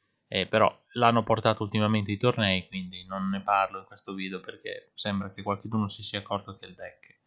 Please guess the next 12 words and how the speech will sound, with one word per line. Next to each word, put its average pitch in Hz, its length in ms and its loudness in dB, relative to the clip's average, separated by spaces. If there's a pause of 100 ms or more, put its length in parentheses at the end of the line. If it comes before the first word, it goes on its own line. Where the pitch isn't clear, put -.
(280)
è 104 100 -10
veramente 95 480 -2
forte, 113 420 0
ha 110 40 0
un 101 100 -4
sacco - 260 -4
di 107 80 -8
potenziale 139 580 -4
quando 101 240 -6
va 101 120 -4
per 175 180 -10
prima. 214 340 -2